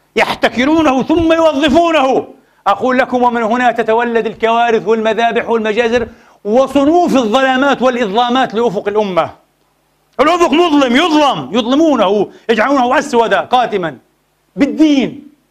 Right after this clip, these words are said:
قبل أيام سمعت المفكر الكبير عزمي بشارة يتحدث، يقول: "لا، في، في تجارب الحكم الإسلامي". وضحكت أنا، وأحترم هذا الرجل، عقل كبير، ونختلف معه في أشياء ما في مشكلة، لكن نحترم هذا الرجل. آه. قال إيه؟ قال: "في، لا، لا، في، يعني الإسلاميين وصلوا الحكم قبل مرسي،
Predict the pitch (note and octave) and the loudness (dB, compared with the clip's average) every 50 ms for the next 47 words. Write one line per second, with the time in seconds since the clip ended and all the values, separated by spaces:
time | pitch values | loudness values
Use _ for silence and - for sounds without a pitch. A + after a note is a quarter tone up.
0 | _ _ _ _ _ _ _ _ _ _ - A3+ B3 A3+ A#3 A3+ B3 C4+ B3+ - | _ _ _ _ _ _ _ _ _ _ -2 -2 0 0 0 0 0 0 0 -2
1 | A#3 B3+ B3 - B3 A#3 A3 G3+ A#3 B3+ B3 - A3+ G3 - A3 G3 A#3 A3 - | -2 -2 -2 -2 -2 -2 0 -2 -2 -2 -2 -2 -4 -2 0 -2 0 0 0 -2
2 | G3 G#3 G#3+ C#3+ - A3 A3 G3 F#3 F3 - _ _ _ _ _ _ _ _ - | -2 -4 -6 -4 0 0 0 0 -2 -4 -6 _ _ _ _ _ _ _ _ -12
3 | F#3 F3+ - F3+ E3+ - F#3 A3+ G#3+ B3 B3 D#4 F4 F4 - A4+ C5+ - - D4+ | -12 -8 -4 -4 -2 -2 -2 -4 -4 -4 -4 -4 -4 -4 -4 -6 -6 -4 -4 -4
4 | E4+ - A#3+ G#3+ A#3 A#3+ A3+ F#3+ F3+ F3+ - G#3 - D#3+ F3 E3+ E3+ - E3 F#3 | -2 -2 -2 0 0 0 0 0 -2 -6 -8 -8 -8 -10 -12 -14 -12 -8 -6 -4
5 | F3+ E3 D3 C3+ B2 A2+ _ _ _ _ _ - F#3+ G3 G3 - - B3+ C4 - | -4 -4 -6 -10 -14 -18 _ _ _ _ _ -4 -4 -4 -4 -4 -6 -6 -4 -4
6 | F3+ D#3+ C#3+ G#2+ C3 D#3+ - - - B3 G3+ F#3+ F#3 F#3 E3+ G#3 G#3 D#3+ C#3 D#3 | -8 -8 -6 -6 -4 -4 -4 -2 -4 -2 -2 -2 -2 -2 -2 -4 -4 -4 -4 -4
7 | F#3 - F#3 - G#3+ A#3 C4 D3+ - _ _ _ _ _ _ - A3 A3+ A3+ - | -4 -4 -4 -6 -6 -6 -6 -8 -12 _ _ _ _ _ _ -10 -8 -8 -6 -4
8 | D#4+ G#3 D#3+ G#3+ F3+ D#3 F#3+ F3 - - A3 G3+ G3+ G3 A#3+ C#4 - - D#3+ C#3+ | -4 -2 -2 -2 -2 -2 -4 -6 -6 -6 -4 -4 -2 -2 -4 -6 -6 -8 -8 -6
9 | D#3 E3+ - F#3+ F3+ D#3 - - - D#4 D#4 G#3 E3+ D#3+ D#3 C#3+ D3+ C3+ C3 A2 | -6 -6 -6 -6 -10 -10 -8 -6 -4 -4 -2 -2 -4 -4 -4 -6 -8 -12 -14 -16
10 | _ _ _ _ _ _ _ - E3 D3+ A2+ - _ _ _ _ _ - F#3 A#3+ | _ _ _ _ _ _ _ -6 -6 -6 -6 -6 _ _ _ _ _ -4 -2 -2
11 | C4 B3+ C4 C#4+ C4+ A#3 - - - _ _ _ _ _ _ D3 G3 G#3+ G3+ - | 0 0 0 0 0 0 -2 -4 -8 _ _ _ _ _ _ -6 -4 -4 -4 -2
12 | D4+ F#4+ F#4+ E4+ F4 D#4+ C4+ - - D4+ D#4+ C4 D#3 D3+ D#3 E3 - - F3 F#3 | -2 0 0 0 0 -2 -4 -4 -6 -6 -6 -6 -8 -10 -10 -8 -4 -4 -2 0
13 | A#3 B3+ B3 E4 - - A#3 G3 - A3+ G#3+ G3 F#3 C4 D4+ C4 B3 A#3+ - - | 0 0 0 0 0 0 -2 -2 -2 -4 -4 -2 -2 0 0 0 0 -2 -2 -4
14 | - F#3+ F#3+ | -10 -16 -16